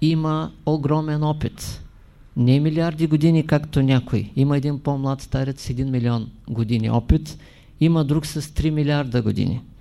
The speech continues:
Но има един, който има опит, единица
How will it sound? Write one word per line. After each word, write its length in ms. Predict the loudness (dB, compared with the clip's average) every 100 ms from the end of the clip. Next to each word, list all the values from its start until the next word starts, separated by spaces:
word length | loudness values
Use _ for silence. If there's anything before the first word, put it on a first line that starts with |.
| -20 -20 -20 -20 -2
Но 100 | 4
има 280 | 6 6 4
един, 260 | 2 0 0
който 340 | 0 0 0
има 260 | 0 0 -2
опит, 460 | -2 -4 -4 -10 -12 -18 -20 -6
единица 720 | 0 0 0 -2 -2 -2 -2